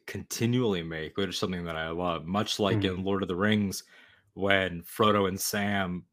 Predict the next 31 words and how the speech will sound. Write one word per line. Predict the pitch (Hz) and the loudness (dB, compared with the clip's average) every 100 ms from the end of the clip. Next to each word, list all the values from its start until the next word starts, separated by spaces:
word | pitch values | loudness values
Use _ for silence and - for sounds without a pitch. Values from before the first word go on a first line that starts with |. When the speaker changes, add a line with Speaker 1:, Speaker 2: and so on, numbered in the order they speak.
| 92 | -6
Speaker 1:
believe | 98 92 98 101 90 87 | -4 0 2 2 0 -4
that | 95 92 - _ _ | -2 -4 -6 _ _
getting | - 101 101 | 4 4 2
to | 98 | 0
Rivendell | 92 98 101 98 92 85 | 0 0 0 0 0 0
is | 87 90 | -2 -4
the | 90 | -4
end | 92 92 | -2 -4
of | 82 | -6
the | 85 | -8
journey, | - 127 160 104 87 82 _ _ _ _ _ _ _ 139 _ _ _ - | 2 6 6 4 -2 -10 _ _ _ _ _ _ _ -20 _ _ _ -2
Willow | 113 131 156 165 160 160 135 | 8 10 12 10 10 8 6
and, | 123 120 | 2 2
and | 123 117 | 0 0
Migosh, | 131 165 113 101 110 - | 2 4 4 4 0 0
who | 110 107 | 2 4
I | 101 | 4
wrote, | 107 110 107 | 6 6 4
"Migosh | 101 117 120 123 117 | 0 0 2 2 0
is | 107 92 | -6 -6
the | |
goat." | 92 87 87 78 - | -8 -6 -6 -8 -10
That's | 101 - | -6 -2
all | 120 120 | 0 2
I | 110 | 2
wrote | 101 98 95 | 0 -2 -4
on | 90 | -8
my | 87 | -10
page | 87 98 87 151 | -10 -6 4 6
here, | 170 165 | 8 10
'cause | 156 - | 8 6